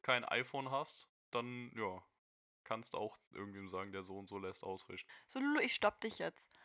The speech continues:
Speaker 1: Ja.
Speaker 2: Ich merke, die, du fährst gerade erst richtig hoch. Eigentlich könnten wir jetzt
Speaker 1: Ja,
Speaker 2: hier
Speaker 1: ja.
Speaker 2: auch wieder zwei Folgen drüber machen, aber
Speaker 1: Ich
Speaker 2: wir
Speaker 1: könnte da
Speaker 2: müssen
Speaker 1: noch
Speaker 2: dich jetzt
Speaker 1: ewig
Speaker 2: hier ein bisschen
Speaker 1: drüber reden.
Speaker 2: bremsen. Genau.
Speaker 1: Okay.
Speaker 2: Ich glaub, wir hätten dir am Anfang schon irgendwelche Apps geben müssen, wo du dich austoben könntest, aber, weil du hast ja da schon relativ viel Fachwissen. Also, wenn die Leute hier irgendwelche Fragen zu spezifischen Apps haben,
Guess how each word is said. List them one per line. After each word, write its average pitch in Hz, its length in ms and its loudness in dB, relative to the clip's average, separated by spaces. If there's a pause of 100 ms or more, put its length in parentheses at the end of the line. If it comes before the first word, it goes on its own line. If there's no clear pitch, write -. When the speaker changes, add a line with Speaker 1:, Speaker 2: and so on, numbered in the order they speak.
Speaker 1:
Ja. 208 180 6
Speaker 2:
Ich - 40 -8
merke, 269 380 12 (200)
die, 240 140 -2
du 247 100 2
fährst 294 320 8
gerade 277 220 8
erst - 140 0
richtig 262 260 0
hoch. 180 260 -4 (260)
Eigentlich 277 220 4
könnten 302 180 -2
wir 277 60 2
jetzt - 80 10
Speaker 1:
Ja, - 20 10
Speaker 2:
hier - 100 10
Speaker 1:
ja. - 20 10
Speaker 2:
auch 196 60 6
wieder 220 140 6
zwei 214 240 6
Folgen 180 260 0
drüber 185 180 -4
machen, 175 280 -4
aber 226 160 4
Speaker 1:
Ich 233 40 4
Speaker 2:
wir 247 40 4
Speaker 1:
könnte 247 180 4
da 233 40 2
Speaker 2:
müssen 262 80 4
Speaker 1:
noch 240 40 0
Speaker 2:
dich 269 80 2
jetzt 208 120 2
Speaker 1:
ewig - 20 -4
Speaker 2:
hier 262 80 2
ein 226 40 -2
bisschen 240 200 0
Speaker 1:
drüber 220 40 -2
reden. 196 220 2
Speaker 2:
bremsen. 185 260 -10 (320)
Genau. 190 360 0
Speaker 1:
Okay. - 20 -4 (140)
Speaker 2:
Ich - 100 -10
glaub, 269 140 10
wir 285 60 12
hätten 294 160 6
dir 262 120 12
am 240 100 10
Anfang 262 280 6
schon - 160 -2
irgendwelche 208 220 2
Apps - 240 -2
geben 214 160 -2
müssen, 214 200 -4
wo 214 60 2
du 214 60 2
dich 202 180 -2
austoben 196 440 -2
könntest, 233 340 -4
aber, 202 280 0 (220)
weil 220 120 8
du 254 80 12
hast 330 160 12
ja 359 80 12
da 285 120 12
schon 320 220 8
relativ 302 260 6
viel 294 120 4
Fachwissen. 175 520 0
Also, 202 220 6 (220)
wenn 294 140 10
die 294 60 6
Leute 311 220 12
hier 320 100 4
irgendwelche 302 280 2
Fragen 311 320 10
zu 285 160 -6
spezifischen 311 680 -4
Apps - 340 2
haben, 214 320 4